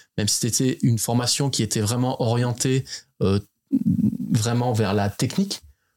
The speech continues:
Donc, euh, beaucoup de mathématiques, euh, pas mal de, de, de langages, de programmation, d'algo. Mais je le regrette pas. C'est un peu la, la face cachée de, de, la face immergée, pardon, de l'iceberg.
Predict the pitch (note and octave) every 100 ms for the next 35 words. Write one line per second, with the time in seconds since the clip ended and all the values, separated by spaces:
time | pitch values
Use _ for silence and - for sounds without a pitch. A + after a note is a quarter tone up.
0 | _ B2+ G2 - - A2+ G#2+ - G2+ G2+
1 | G#2+ G#2 - D#3 F3+ F#3 - G2+ G2+ G2+
2 | G#2+ G#2+ A2+ A#2 _ - G2+ A2 A2 A2+
3 | G2 G#2 G#2 G2 G2+ G2 F#2 G2+ A#2+ D3
4 | A2+ - F#2+ F#2+ G#2+ - C#3+ A#2+ A2 C3
5 | G#3 - - - - _ _ A#2 A#2+ C#3+
6 | D3+ D#3 D#3 C3 C#3 - - G#2+ G#2 -
7 | C3 C3+ B2 G#2+ G#2 G#2 G2+ - A#2+ -
8 | - C3+ A#2+ - B2+ B2 A2 G2+ G2+ G2+
9 | G#2+ F#2 F#2+ - - A2 - B2+ B2 A#2+
10 | A#2+ B2+ G2 A2 G#2 G#2+ G#2+ D#3+ G3+